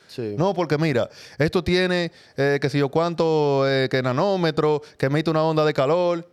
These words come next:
Speaker 2: ¿Tú me entiendes? Porque es el marketing.
Speaker 1: Y quema,
Speaker 2: Y,
Speaker 1: y
Speaker 2: y, no, y te retrae la piel y si tiene un poco de flacidez. Pero realmente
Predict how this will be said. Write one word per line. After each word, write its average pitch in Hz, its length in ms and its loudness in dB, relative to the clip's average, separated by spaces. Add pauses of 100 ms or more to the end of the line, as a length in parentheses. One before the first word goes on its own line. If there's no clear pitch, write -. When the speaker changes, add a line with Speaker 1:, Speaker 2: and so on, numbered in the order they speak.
Speaker 2:
¿Tú 185 100 -6
me 233 80 -2
entiendes? 139 340 0
Porque 147 160 0
es - 80 -2
el 165 80 0
marketing. 127 480 0
Speaker 1:
Y 135 100 -8
quema, 156 760 -2
Speaker 2:
Y, 143 40 0
Speaker 1:
y 139 280 0
Speaker 2:
y, - 40 -8 (160)
no, 190 240 0
y 160 80 0
te 151 120 0
retrae 165 420 0
la 156 120 2
piel 185 400 2
y 151 60 0
si 143 80 0
tiene 190 160 0
un 180 80 -2
poco 170 220 0
de 156 80 0
flacidez. 156 480 -2 (520)
Pero 143 200 0
realmente 175 720 -2